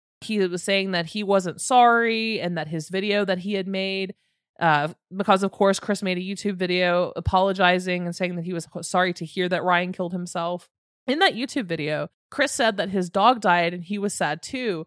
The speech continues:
but that Clyde would find a girlfriend who would make him happier than his now dead brother did when he was alive.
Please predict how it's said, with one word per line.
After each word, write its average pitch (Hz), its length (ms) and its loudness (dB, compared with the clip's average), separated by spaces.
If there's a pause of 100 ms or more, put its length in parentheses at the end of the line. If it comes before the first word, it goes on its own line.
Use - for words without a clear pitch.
(140)
but 208 140 -2
that - 160 0
Clyde 233 300 0
would 214 100 -4
find 214 220 0
a 170 40 -4
girlfriend 185 600 -2
who 196 80 -4
would 190 120 0
make 180 180 -6
him 180 160 -4
happier 180 640 0
than 180 160 -2
his 185 240 -4
now 180 300 4
dead 165 360 0
brother 160 480 2
did 143 400 -6
when 160 160 -6
he 160 160 -10
was 147 160 -8
alive. 131 800 -8